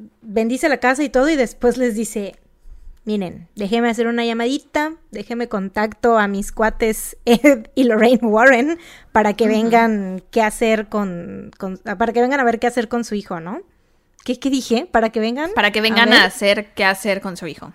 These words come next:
Speaker 1: Para que vengan y
Speaker 2: A ver
Speaker 1: vean.
Speaker 2: qué hacer con su hijo.
Speaker 1: Ah, eso, sí, ustedes me entendieron. Em, el padre Dennis contacta a Ed y Lorraine, y en cuanto llegan a casa de los Gla-,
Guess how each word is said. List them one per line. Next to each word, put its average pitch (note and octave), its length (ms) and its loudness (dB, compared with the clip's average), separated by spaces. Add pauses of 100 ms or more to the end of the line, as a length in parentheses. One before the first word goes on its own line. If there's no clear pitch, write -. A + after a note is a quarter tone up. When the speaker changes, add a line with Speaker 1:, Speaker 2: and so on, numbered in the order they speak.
Speaker 1:
Para A#3 240 2 (100)
que A#3 140 2
vengan B3 640 -2 (500)
y G#3+ 380 -4
Speaker 2:
A F#3 80 -6
ver G#3 160 6
Speaker 1:
vean. C4+ 100 2
Speaker 2:
qué G#3 80 0
hacer G#3 300 -2
con F#3 120 -8
su F3+ 120 -10
hijo. - 280 -12
Speaker 1:
Ah, - 120 -16 (160)
eso, B3+ 340 -2
sí, A3 240 -6
ustedes C#4 300 -8
me B3+ 80 -8
entendieron. G3+ 500 -14 (640)
Em, A3 580 -2 (140)
el C4 160 -2
padre D4 360 0
Dennis D4+ 440 -2
contacta A3+ 680 0
a G#3 200 -2
Ed G#3+ 160 -2
y A#3 80 -2
Lorraine, A#3 500 0
y G#3+ 80 -6
en G#3 100 -6
cuanto G3 280 -6
llegan G#3 320 -4
a G#3+ 40 -8
casa G#3+ 220 -8
de A3 80 -4
los A3 180 -6
Gla-, B3 260 -2